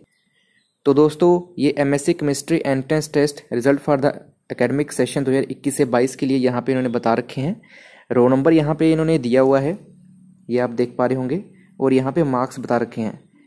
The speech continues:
इस रोल नंबर के ये मार्क्स रहेंगे। और यहाँ पे रोल नंबर मार्क्स, रोल नंबर मार्क्स ऐसे करके इन्होंने पूरा बताया हुआ है। तो आपको यहाँ पे पूरा पता लग जाएगा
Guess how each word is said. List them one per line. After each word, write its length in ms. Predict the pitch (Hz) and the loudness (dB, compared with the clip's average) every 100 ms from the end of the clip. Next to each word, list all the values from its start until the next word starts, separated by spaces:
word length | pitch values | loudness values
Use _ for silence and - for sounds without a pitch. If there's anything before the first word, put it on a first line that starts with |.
| _ _ _ - | _ _ _ -12
इस 160 | 139 135 | -6 0
रोल 140 | 135 | 0
नंबर 220 | 131 139 | 0 -2
के 180 | 143 151 | -2 0
ये 180 | 139 131 | 2 0
मार्क्स 340 | 117 117 - | 0 -4 -6
रहेंगे। 340 | 135 131 160 214 _ _ _ _ - | -6 -4 -4 -8 _ _ _ _ -6
और 160 | 120 123 | -2 0
यहाँ 180 | 131 | -2
पे 420 | 127 143 143 139 127 | 0 2 4 2 2
रोल 160 | 120 | 0
नंबर 300 | 127 127 143 | 0 -2 -4
मार्क्स, 500 | 135 120 127 135 - | -4 -2 -4 -6 -12
रोल 160 | 117 117 | -6 -2
नंबर 200 | 120 135 | -2 -2
मार्क्स 380 | 123 127 123 - | -2 -2 -4 -12
ऐसे 160 | 127 135 | -8 -6
करके 240 | 131 131 | -6 -4
इन्होंने 220 | 127 127 123 | -2 -2 -4
पूरा 240 | 123 123 | -2 0
बताया 280 | 117 117 117 | 0 0 0
हुआ 200 | 117 120 | 0 0
है। 100 | 170 - _ _ _ _ _ _ - | -4 -12 _ _ _ _ _ _ -6
तो 120 | 117 | -4
आपको 520 | - 120 120 - 151 | -2 -4 -6 -2 2
यहाँ 260 | 147 135 131 | 4 2 0
पे 260 | 131 143 143 143 | 0 2 0 0
पूरा 200 | 135 139 | 0 0
पता 160 | 139 131 | 0 0
लग 200 | 123 120 | 0 0
जाएगा 420 | 123 120 135 | 0 -2 -2